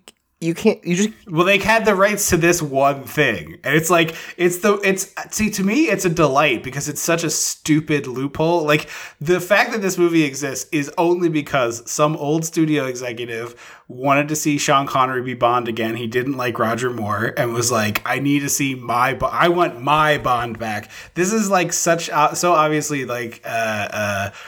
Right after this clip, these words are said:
Speaker 2: the, the, the, the rattle of some old miserable person who hated change. It was like, "Bring back the things I like." And I, like, that amuses the hell out of me.
Speaker 1: I mean, that, that makes sense. It's just, it, it,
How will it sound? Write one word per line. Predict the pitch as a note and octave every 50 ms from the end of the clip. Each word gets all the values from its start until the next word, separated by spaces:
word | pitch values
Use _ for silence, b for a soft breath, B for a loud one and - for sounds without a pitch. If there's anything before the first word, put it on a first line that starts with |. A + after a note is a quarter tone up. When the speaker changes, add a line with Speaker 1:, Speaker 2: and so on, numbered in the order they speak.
| B B B B B - -
Speaker 2:
the, | B2 A#2
the, | A2+ G#2+ - - B2 A#2+
the, | A2+ - - - - B2 A2+ A2+ A#2+ A#2+ A#2+ A2+ G#2+ - C3 A2+
the | A2 A#2
rattle | B2 B2+ C#3 C#3+ C#3+ C#3+ D3 C#3+ C#3 C3 C3+
of | B2 -
some | - - - C3+ C3 B2+ B2 A#2+ B2 B2+ - - -
old | D3+ C#3+ C#3+ C#3 C#3 A#2+ A2 A2
miserable | C#3 C#3 C3 C#3 C#3 C3 C3+ C3 C3 C3 A#2+ A2+
person | - - B2+ B2 B2 - B2+ A2+
who | A2+ B2+
hated | A2+ - B2+ C3 B2+ A#2+ G#2+ F#2+
change. | - - C3 B2 A2+ G#2 G2 F#2+ G2
It | A2+ G#2+
was | G2+ G#2+ G2
like, | G#2 G#2+ G#2 G#2 -
"Bring | - F#3+ G#3+ A3 G3
back | F#3+ F#3 F#3 F3+ -
the | D#3 E3 D#3+
things | E3 F3+ F3+ F3+ E3+ E3+
I | F3 F#3+ G3 F3 D3+ C#3
like." | C3+ B2+ B2 A#2 A2+ A2+ - - - B B B B B B B
And | C3+ C3+ C#3
I, | D3 D3 D3 D3+ C#3+
like, | D#3 D#3+ D#3+ D#3+
that | E3+ E3+ F3+ E3+ F3+
amuses | F3 F3 E3 E3+ F3+ E3+ F3+ E3 D#3
the | D3+ D3
hell | C#3+ D#3+ F3 D3+
out | A#2 A2
of | G#2+ A2 -
me. | B2
Speaker 1:
I | C#3
mean, | D3 C#3+ D3
that, | C3+ C3+ C#3+ C#3+ - - -
that | C3+ A#2+ B2+ C3 C3 C3
makes | C#3 C#3+ C#3+ C3 -
sense. | - - C3 C3 A2+ G#2 G#2+ G2+ - -
It's | C3 C3
just, | - F3 E3 -
it, | - D#3 C#3 - - -
it, | D3+ D#3 F3 E3+ -